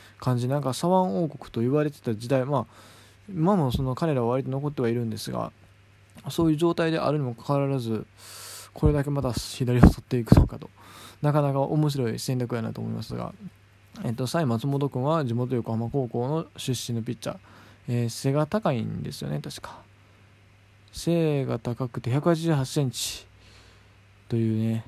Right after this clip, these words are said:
えー、大物ですね。うん。そして四位は履正社の小深田大地内野手ですね。彼、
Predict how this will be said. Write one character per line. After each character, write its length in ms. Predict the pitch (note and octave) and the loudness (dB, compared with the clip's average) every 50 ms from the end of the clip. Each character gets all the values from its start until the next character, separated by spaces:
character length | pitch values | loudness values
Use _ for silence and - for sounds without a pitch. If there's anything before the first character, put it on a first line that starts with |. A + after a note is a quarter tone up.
| - - - - - - | -10 -14 -14 -20 -16 -10
え 320 | C3+ A#2 A2 G#2+ G#2+ A2+ A2+ - - - - | -8 -6 -6 -6 -6 -8 -10 -14 -18 -4 0
ー、 40 | C3 | 2
大 160 | A#2+ B2 B2 | 2 4 4
物 340 | A#2+ A#2+ B2 B2+ C3+ C#3+ - - _ - - - - | 2 2 2 2 2 0 0 -6 _ -20 -20 -20 -16
で 100 | - - | -14 -12
す 120 | - - - | -12 -8 -6
ね。 260 | B2 B2+ B2 B2 - - - - | -4 -4 -4 -4 -8 -12 -14 -12
う 40 | C#3 | -10
ん。 180 | A2 A2 G#2 A2+ - - - - - _ - - _ - - - - - - - - _ - - - - - - - - - - - - - - - - - - - - | -10 -8 -10 -12 -18 -20 -20 -20 -20 _ -20 -20 _ -20 -20 -20 -20 -20 -20 -20 -20 _ -20 -20 -20 -20 -20 -20 -20 -20 -20 -20 -20 -20 -20 -20 -20 -20 -20 -20 -10 -2
そ 60 | - F3 | -2 -2
し 80 | - | 2
て 120 | - F3+ D#3+ | 4 4 4
四 240 | E3 F#3+ G#3+ G#3+ | 4 4 4 4
位 20 | G3+ | 4
は 160 | G#3 G3+ F3+ | 4 4 4
履 120 | D3 C#3 | 4 2
正 220 | C3+ - G3 F#3 E3+ | 2 2 2 2 2
社 160 | - - B2 | 2 0 0
の 220 | C3+ D3+ D#3+ E3 - | 2 2 2 0 -2
小 140 | - - D3+ | -4 -4 -2
深 260 | E3 G3 F#3+ - D#3 | -2 0 0 0 0
田 140 | - E3 C#3 | 0 0 0
大 280 | B2 C#3 D#3+ F3+ D#3+ C#3 | 2 2 2 2 2 0
地 320 | - - - C3 B2+ A2+ | -4 -4 -2 -2 -2 0
内 220 | A2 A#2 A#2+ A#2+ | -2 -2 -2 0
野 100 | B2 B2 | -2 -2
手 180 | A#2 - - A#2 | -4 -4 -8 -6
で 140 | A2+ A2+ A2+ | -6 -6 -8
す 120 | - - | -8 -6
ね。 440 | C#3 D3 D3+ D#3 D#3 D3+ C3+ B2 A#2 | -4 -2 0 0 0 -2 -2 -4 -6
彼、 680 | - - G#3+ A#3 G#3+ F3+ D3 C3+ A#2+ A#2+ A2+ A2 - | -2 -2 0 2 2 2 2 2 0 0 -2 -4 -6